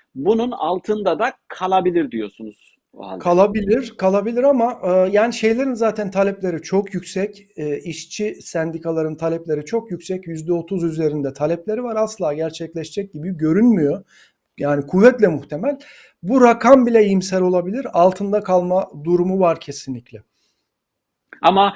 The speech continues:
Speaker 1: hani son rakam, e, işte, e, reis hakkı, şu bu derken ekledikten sonra siz şu gördüğümüz, ekranda gördüğümüz rakamın iki bin yirmi altı yılı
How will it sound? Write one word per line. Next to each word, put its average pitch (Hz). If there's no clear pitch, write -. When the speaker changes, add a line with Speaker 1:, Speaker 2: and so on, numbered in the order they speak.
Speaker 1:
hani 170
son 196
rakam, 180
e, 151
işte, 143
e, 135
reis 160
hakkı, 147
şu 160
bu 156
derken 160
ekledikten 160
sonra 147
siz 190
şu 247
gördüğümüz, 180
ekranda 196
gördüğümüz 165
rakamın 170
iki 180
bin 170
yirmi 160
altı 151
yılı 151